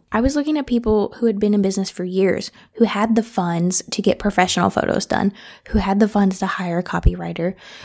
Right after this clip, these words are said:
who had the funds to outsource graphics, who had the ability to have people on a team that were especially skilled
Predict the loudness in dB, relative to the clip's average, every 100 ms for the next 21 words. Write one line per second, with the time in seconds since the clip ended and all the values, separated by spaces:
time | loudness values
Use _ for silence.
0 | -16 2 2 2 -2 2 2 4 2 4
1 | 2 2 -2 -6 0 4 6 6 4 0
2 | 0 0 2 2 2 4 2 0 -4 -6
3 | -6 -4 -2 -2 0 -2 -2 -10 -10 -20
4 | -20 -20 _ _ 2 2 2 -2 0 2
5 | 2 0 -2 _ -4 -2 0 2 2 0
6 | -4 -10 -10 -8 -10 -6 -6 -6 -12 _
7 | _ -2 -2 4 4 4 2 2 2 -2
8 | -8 -16 -2 2 2 2 2 2 0 _
9 | _ -20 -8 0 0 2 2 2 -2 -6
10 | -4 -4 0 0 2 4 2 0 -2 0
11 | 0 0 -8